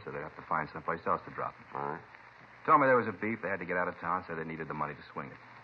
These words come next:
Speaker 2: That still doesn't add up to Denton's killers, does it?
Speaker 1: Well, it will.
Speaker 2: All right, come on, tell us.
Speaker 1: Well, I went out of the office for a couple of minutes, told 'em how to make a phone call.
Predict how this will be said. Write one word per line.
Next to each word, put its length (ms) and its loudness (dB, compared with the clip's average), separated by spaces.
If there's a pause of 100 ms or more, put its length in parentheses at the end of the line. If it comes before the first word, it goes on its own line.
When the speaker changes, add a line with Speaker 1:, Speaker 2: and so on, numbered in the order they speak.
(140)
Speaker 2:
That 160 -4
still 160 4
doesn't 200 0
add 140 -2
up 120 -6
to 40 -8
Denton's 400 -6
killers, 240 2
does 180 -2
it? 160 -10
Speaker 1:
Well, 140 -2
it 100 -4
will. 320 -2
Speaker 2:
All 140 6
right, 180 4
come 140 -2
on, 120 2
tell 180 2
us. 100 -2 (720)
Speaker 1:
Well, 100 4
I 60 10
went 100 12
out 80 10
of 60 6
the 80 10
office 180 10
for 120 -4
a 20 -6
couple 240 0
of 60 -2
minutes, 200 -4
told 180 0
'em 60 0
how 80 0
to 60 -2
make 160 -4
a 60 -12
phone 280 0
call. 240 -2